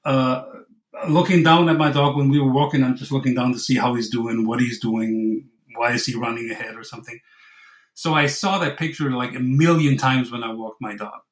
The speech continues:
And the thing is that it's, it's so common that you don't care to photograph it, 'cause why, why would you? It's so mundane. It's something that you see every day. And that's why I thought it's a lost moment. Nobody documents that moment because everybody thinks it's not worth it.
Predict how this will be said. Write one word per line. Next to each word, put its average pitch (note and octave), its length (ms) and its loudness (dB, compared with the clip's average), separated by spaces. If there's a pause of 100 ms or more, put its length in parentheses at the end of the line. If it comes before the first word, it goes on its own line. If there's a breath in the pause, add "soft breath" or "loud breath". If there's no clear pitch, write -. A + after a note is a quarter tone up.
And C3+ 380 4 (300)
the C#3 220 -2
thing A3 240 4
is D#3 360 4
that C#3+ 180 2
it's, C#3+ 260 0
it's - 160 -6
so G3+ 180 4
common E3+ 400 4
that C#3 140 2
you D3 120 2
don't E3+ 320 2 (360)
care E3 280 4
to C#3 160 -4
photograph D3+ 540 -2
it, A2+ 100 -10
'cause - 180 -8
why, C#3+ 180 0
why C#3+ 320 0
would F#3+ 200 4
you? A2+ 140 2
It's A2+ 180 -4
so C#3+ 140 4
mundane. D3 540 6
It's A2+ 120 -4
something C#3 300 2
that C3 160 4
you C3 80 0
see D#3+ 240 0
every C#3+ 200 2
day. D3+ 340 2 (260 loud breath)
And C3+ 140 2
that's E3 260 2
why C#3+ 200 2
I C#3 80 2
thought C#3 280 -2 (200)
it's D3 140 0
a D#3 60 4
lost D3 300 2
moment. D#3+ 320 4
Nobody D#3 580 6
documents C#3 520 4
that B2+ 180 2
moment C#3 320 4
because C#3 340 0
everybody C#3 400 2
thinks C3+ 300 0
it's E3 180 -6
not D#3 220 4
worth F3+ 280 4
it. - 200 -6